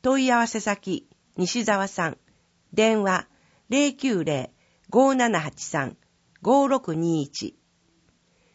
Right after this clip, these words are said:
写真が三枚あります。一枚目は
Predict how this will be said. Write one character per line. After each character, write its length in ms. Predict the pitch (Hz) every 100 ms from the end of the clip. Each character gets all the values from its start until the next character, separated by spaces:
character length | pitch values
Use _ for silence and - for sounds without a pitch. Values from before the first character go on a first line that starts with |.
| _ _ _ _ -
写 180 | 226
真 340 | 226 269 262 254
が 220 | 240 226
三 340 | - 269 302
枚 240 | 247 196 165
あ 60 |
り 120 | 156 151
ま 140 | 147
す。 280 | - - _ _ _ _ _ _ _ _ _
一 260 | 220 -
枚 240 | 262 254 247
目 160 | 233
は 220 | 170 123